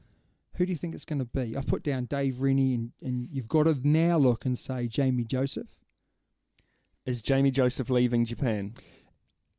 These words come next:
Speaker 1: No, but it's a massive gig, isn't it? So you can just see how that might happen. He would
Speaker 2: Is there
Speaker 1: be
Speaker 2: no other
Speaker 1: enticed.
Speaker 2: Is there no other
Speaker 1: There's no one really
Speaker 2: Australian?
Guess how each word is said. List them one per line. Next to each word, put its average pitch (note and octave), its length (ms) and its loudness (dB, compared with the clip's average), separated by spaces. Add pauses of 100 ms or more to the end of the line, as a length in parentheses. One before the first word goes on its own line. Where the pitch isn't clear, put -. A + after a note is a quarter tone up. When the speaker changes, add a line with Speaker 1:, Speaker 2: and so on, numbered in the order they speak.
(200)
Speaker 1:
No, C#3 200 2
but B2 100 -2
it's A2+ 120 -6
a C3 60 -2
massive B2 400 -4
gig, B2 200 -4
isn't A#2 200 -8
it? G2+ 80 -12 (360)
So C3 100 -4
you B2 120 -2
can A#2+ 140 -2
just B2 240 -4
see A#2 420 -2 (200)
how A2+ 380 -8 (260)
that B2 180 -10
might A#2 240 -8
happen. B2+ 400 -6 (640)
He B2 160 -2
would G#2+ 180 -6 (340)
Speaker 2:
Is C3+ 140 -2
there C#3 120 4
Speaker 1:
be C#3 60 8
Speaker 2:
no D3 300 6
other C3 360 2
Speaker 1:
enticed. A#2+ 720 -6 (140)
Speaker 2:
Is B2 140 -6
there B2+ 100 2
no C3 300 4
other A#2+ 440 0 (240)
Speaker 1:
There's D#3+ 180 2
no A3 220 6
one F#3+ 240 4
really E3+ 260 4
Speaker 2:
Australian? A2+ 560 2